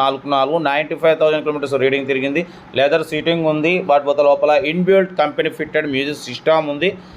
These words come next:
ఓకేనా, ఏసీ చిల్డ్ ఉంది. పవర్ స్టీరింగ్, all power window, central locking with key remote system ఉంది. ఉందా ఐ ట్వంటీ Magna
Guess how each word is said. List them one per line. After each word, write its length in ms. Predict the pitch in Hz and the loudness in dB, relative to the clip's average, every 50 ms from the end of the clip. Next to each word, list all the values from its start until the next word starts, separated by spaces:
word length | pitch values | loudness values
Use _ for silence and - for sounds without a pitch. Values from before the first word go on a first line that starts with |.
| - - - - | -20 -6 -2 0
ఓకేనా, 260 | 185 - 165 160 170 180 165 147 | 0 2 2 2 0 0 0 0
ఏసీ 180 | 147 143 156 156 156 - | 0 -2 -4 -6 -6 -4
చిల్డ్ 240 | - 156 147 156 156 | -2 0 0 2 2
ఉంది. 200 | 156 151 143 160 175 | 0 0 -2 -4 -4
పవర్ 380 | - - 147 143 147 160 156 - | 0 2 2 4 4 2 0 -2
స్టీరింగ్, 360 | - 156 151 143 160 165 151 143 | -4 -4 -4 -2 -2 0 2 2
all 120 | 143 147 147 - | 2 2 2 2
power 200 | 143 139 147 151 156 151 | 4 4 4 4 4 2
window, 180 | 151 143 156 170 - - | 0 2 2 2 2 0
central 260 | 151 147 127 147 156 151 | -2 0 0 2 2 4
locking 220 | 147 143 147 156 156 | 2 2 0 -2 -8
with 80 | - - - - | -8 -10 -8 -4
key 120 | 143 147 147 | 0 2 2
remote 220 | 143 143 151 151 127 131 | 4 4 2 0 0 -4
system 260 | 131 - - 151 147 147 143 | -6 -2 2 2 4 2 2
ఉంది. 180 | 143 143 170 196 - - - - - - - 160 | 0 -2 -4 -4 -4 -6 -14 -20 -14 -8 -2 0
ఉందా 200 | 180 185 190 190 196 - - - - 147 | 2 2 2 0 -2 -6 -6 -2 0 0
ఐ 60 | 156 151 151 | 2 2 2
ట్వంటీ 280 | 156 156 151 - 160 170 165 143 135 | 2 2 2 0 -4 -4 -4 -2 -2
Magna 440 | 135 139 147 147 123 135 151 160 | 0 0 -2 -2 -4 -2 -2 -2